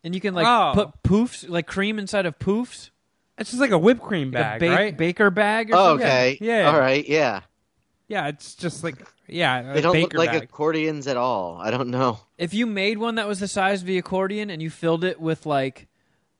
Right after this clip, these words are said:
Speaker 1: um, cannoli guts, I would,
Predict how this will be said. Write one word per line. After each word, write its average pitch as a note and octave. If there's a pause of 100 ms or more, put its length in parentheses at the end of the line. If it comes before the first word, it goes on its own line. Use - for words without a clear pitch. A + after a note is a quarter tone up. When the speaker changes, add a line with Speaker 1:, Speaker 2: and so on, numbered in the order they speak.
Speaker 1:
um, B2 (240)
cannoli D#3
guts, F#3 (800)
I E3
would, F#3